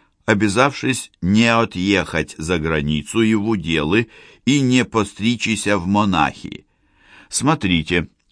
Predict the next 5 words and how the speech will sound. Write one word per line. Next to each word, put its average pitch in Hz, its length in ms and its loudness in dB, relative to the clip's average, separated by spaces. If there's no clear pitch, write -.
Собрание 117 680 2
государственных 90 960 0
грамот 85 480 -2
и 80 100 0
договоров, 78 760 -2